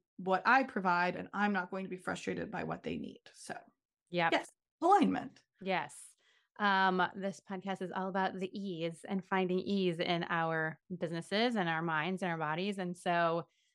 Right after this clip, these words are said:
Speaker 2: complicated system just sounds like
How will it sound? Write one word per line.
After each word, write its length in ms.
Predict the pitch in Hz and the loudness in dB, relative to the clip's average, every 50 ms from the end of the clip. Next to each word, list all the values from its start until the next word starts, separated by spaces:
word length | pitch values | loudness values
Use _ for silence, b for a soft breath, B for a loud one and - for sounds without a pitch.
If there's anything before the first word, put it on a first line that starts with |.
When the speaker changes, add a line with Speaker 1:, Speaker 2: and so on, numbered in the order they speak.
| _ _ _ _ _ _ _ _ _ | _ _ _ _ _ _ _ _ _
Speaker 2:
complicated 580 | - - 220 220 - 214 - - 208 196 185 - | -2 0 2 2 2 2 2 2 2 2 2 0
system 460 | - 196 180 - - 190 175 170 170 | -4 -6 -6 -4 -4 -4 -4 -2 -4
just 180 | 175 175 - - | -6 -8 -4 0
sounds 280 | - 180 175 170 170 - | 2 2 2 2 0 0
like 340 | 190 175 160 160 165 - - | 0 2 2 2 0 -4 -8